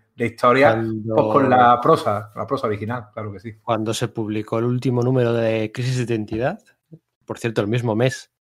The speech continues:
Speaker 2: que debutaron los nuevos Vengadores de Bendis y Finch, el mismo mes, eh, que el número siete de Astonishing X-Men y el mismo mes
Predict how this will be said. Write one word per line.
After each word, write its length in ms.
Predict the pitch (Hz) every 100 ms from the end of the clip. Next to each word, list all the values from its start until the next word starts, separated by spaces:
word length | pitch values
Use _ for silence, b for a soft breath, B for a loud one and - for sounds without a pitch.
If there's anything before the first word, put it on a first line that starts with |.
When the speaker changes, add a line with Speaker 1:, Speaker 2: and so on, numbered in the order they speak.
| _ _ _ _
Speaker 2:
que 180 | _ 117
debutaron 880 | 107 101 101 - 113 110 110 110 104
los 200 | 98 -
nuevos 340 | 113 131 113
Vengadores 520 | 104 104 101 117 113
de 80 | 104
Bendis 480 | 98 110 107 104 -
y 220 | 104 101
Finch, 560 | 98 113 151 - - - _ _ _ _ _ _ _ _
el 360 | 127 110 104 101
mismo 480 | 107 135 131 120 113
mes, 540 | 123 113 - - _ _ _ _
eh, 360 | 117 104 101
que 80 | 95
el 60 | 101
número 240 | 117 110
siete 280 | - 123 110
de 60 | 101
Astonishing 460 | - 117 117 117
X-Men 460 | 107 107 120 143 175
y 100 | 123
el 80 | 101
mismo 460 | 92 113 135 143 123
mes 340 | 147 202 -